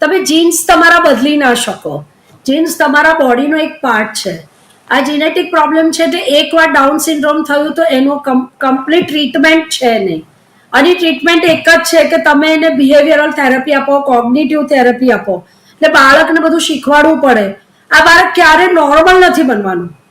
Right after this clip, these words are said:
પણ near to normal બને, એને થોડું, એને એનું પોતાનું, મેં કીધું એ પ્રમાણે,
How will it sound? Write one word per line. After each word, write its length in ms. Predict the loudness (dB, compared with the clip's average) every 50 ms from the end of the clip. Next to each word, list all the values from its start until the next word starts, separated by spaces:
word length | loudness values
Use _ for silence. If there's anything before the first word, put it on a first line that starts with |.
| _ _ _ -2
પણ 260 | -2 0 0 0 2
near 480 | 2 2 4 4 4 4 2 2 0 0
to 220 | 0 0 2 2
normal 320 | 2 2 2 0 0 0 0
બને, 520 | 0 0 0 0 0 -2 -2 -4 -6 -8 -6
એને 260 | -4 -2 -2 -2 -4
થોડું, 420 | -6 -6 -4 -4 -2 -2 -2 -2 -2
એને 300 | -2 -2 -2 -2 -2 -4
એનું 300 | -4 -4 -4 -4 -4 -4
પોતાનું, 440 | -4 -6 -6 -4 -4 -6 -6 -4 -4
મેં 140 | -4 -6 -6
કીધું 240 | -6 -4 -2 0 0
એ 80 | 0
પ્રમાણે, 540 | 0 -2 -2 0 0 0 -2 -2 -4 -6